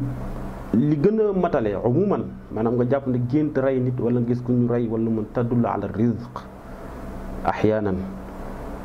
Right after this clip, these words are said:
wa ahyaanan tadullu ala najaax, wa ahyaanan tadullu ala tahqiq al ahdaaf. Gént rey nit wala gis ku ñu rey, benn dana ñëw nekk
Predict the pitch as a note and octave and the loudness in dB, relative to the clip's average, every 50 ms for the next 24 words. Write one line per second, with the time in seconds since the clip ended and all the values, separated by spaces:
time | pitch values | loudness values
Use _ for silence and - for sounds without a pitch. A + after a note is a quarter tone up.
0 | - - - - B2 B2 F#2 - B2 C3 C3 C3 C3 B2 A#2+ A#2+ A#2+ A#2+ A#2+ A#2 | -12 -4 0 2 4 4 2 2 2 2 2 4 2 2 2 2 2 2 4 4
1 | A#2 A#2 G#2 A2+ A#2 A2 A2+ A2+ A2 A2 G#2+ A2 A2+ A2 A2 G#2+ - - - - | 4 4 2 2 2 2 2 2 2 2 2 2 2 2 2 -2 -6 -12 -14 -18
2 | - - - - - - - - - - - - - - - - - - - - | -20 -20 -20 -20 -20 -20 -20 -20 -20 -20 -20 -18 -18 -18 -16 -16 -14 -14 -12 -2
3 | - G#2 G#2+ D#2+ D2 - - A2+ A2 A2 A2 G#2+ G#2 - A2 G#2 F#2+ G2 G2 G2+ | 2 4 4 4 4 2 2 2 2 2 2 0 0 0 0 2 2 2 2 2
4 | G2 F#2 G2 G2+ G2 F#2+ F#2+ - - F#2+ - - - - G#2+ G#2 G#2 - - - | 2 2 0 0 0 -2 -2 -4 -8 -8 -8 -6 -2 -2 0 0 -2 -2 -4 -4
5 | - - - F2 F2 E2 D2+ - - - - - - - - - - - - - | -4 -4 -4 -2 -2 -2 -2 -2 -6 -10 -14 -14 -12 -12 -12 -12 -12 -10 -10 -10
6 | - - - - - - - - - - - - - - - - - - - - | -10 -12 -12 -12 -14 -14 -12 -12 -12 -12 -12 -12 -12 -12 -12 -12 -10 -10 -10 -10
7 | - - - - - - - - - - - - G#2 G#2 C3+ D#3+ F3 E3+ - C#3+ | -10 -10 -12 -12 -10 -10 -10 -10 -8 -8 -4 0 4 4 4 4 4 4 2 2
8 | C3+ C3+ C3 B2+ A#2+ A#2+ B2 B2 A#2+ A#2 A#2+ C3 B2 B2 - A#2 A#2+ B2 A#2+ A2 | 4 4 4 4 2 2 2 2 4 4 2 2 0 0 0 2 2 2 2 0
9 | - - A#2+ - - A#2 A2 G#2+ G2+ G#2 G#2 A#2 A#2+ B2 A#2+ A#2+ A#2+ A#2 A#2+ A#2 | -2 -4 -8 -2 0 2 2 4 2 2 2 2 0 0 0 0 0 0 2 0
10 | G#2+ G#2 G#2+ A2 G#2+ G#2+ G#2+ G2+ G2+ G#2+ G#2+ G#2 - | 0 -2 -2 0 0 0 0 2 2 0 -2 -2 -2